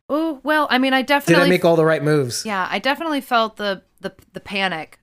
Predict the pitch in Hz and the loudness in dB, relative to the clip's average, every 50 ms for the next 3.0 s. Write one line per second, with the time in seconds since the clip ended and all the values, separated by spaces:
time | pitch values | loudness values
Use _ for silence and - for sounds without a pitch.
0 | _ - 190 190 175 165 165 165 147 - - 185 170 170 - - - 175 170 160 | _ -12 -10 -8 -8 -8 -10 -10 -12 -10 -10 -10 -10 -10 -14 -12 -10 -10 -10 -10
1 | 156 156 156 - - - - - 185 165 214 220 - 277 285 269 - 240 208 190 | -10 -14 -16 -18 -20 -14 -8 -6 -4 -4 -4 -4 -4 -6 -6 -6 -6 -6 -4 -4
2 | 190 190 190 - _ - - 170 170 - - 170 156 165 - 190 196 185 165 165 | -4 -4 -4 -6 _ -10 -10 -10 -10 -10 -10 -10 -10 -10 -6 -4 -2 -2 -2 -4